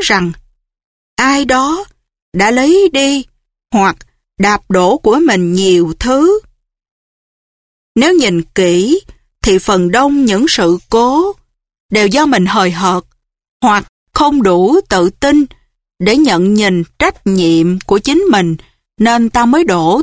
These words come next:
tất cả tội lỗi cho cuộc đời. Khi đã đủ chín chắn, bước qua những thăng trầm được mất, đi qua bao hạnh phúc tột cùng, và cả những bi ai tận đáy,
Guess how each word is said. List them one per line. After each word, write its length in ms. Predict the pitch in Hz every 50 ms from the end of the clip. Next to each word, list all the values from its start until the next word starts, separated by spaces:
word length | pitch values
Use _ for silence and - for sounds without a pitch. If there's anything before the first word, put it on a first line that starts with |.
| -
tất 200 | - 339 359 -
cả 160 | - 208 208 240 -
tội 200 | 214 180 175 180
lỗi 340 | 196 196 180 185 226 320 320
cho 120 | - 269
cuộc 300 | 240 - 196 180 185 190 - -
đời. 480 | 190 180 185 185 180 175 170 165 165 - - _ _ _ _ _ _ _ _ _ _ _ _ _ _ _ _ _ _ _ _ _ _ _ _ _ _ _ _ -
Khi 120 | - 240 233
đã 160 | 190 208 233
đủ 280 | 220 208 180 180 220 247 -
chín 260 | - 277 302 349 370 -
chắn, 380 | 262 254 254 262 302 370 403 392 - _ _ _ _ _ _ _ _ _
bước 240 | - 233 330 381 -
qua 380 | - 285 269 269 269 262 262 262
những 400 | 240 220 208 190 180 196 254 349 - _
thăng 360 | - 311 311 302 302 302 285
trầm 380 | - - 202 190 175 175 170 151 - _ _ -
được 280 | 185 190 190 175 - 196
mất, 240 | 226 277 381 427 _ _ _ _ _ _ _ _ _ _ _ _ _ _ _ _ -
đi 160 | - 285 311
qua 340 | 311 - 294 285 285 285 285
bao 200 | 240 277 285 277
hạnh 300 | 240 240 190 170 175 185
phúc 240 | - - 330 403 - _
tột 160 | - 196 180 - _ -
cùng, 320 | 202 196 180 170 175 165 - _ _ _ _ _ _ _ _ _ _ _ _ _ _ _ _ _
và 380 | - 185 208 202 185 175 165 160 - -
cả 160 | 175 185 226
những 400 | 269 269 214 185 180 202 254 330 - - _ -
bi 360 | 220 269 277 269 269 247 - -
ai 380 | - 247 262 262 269 269 247 240 - _
tận 300 | - 185 175 180 185 196
đáy, 260 | 214 220 233 254 285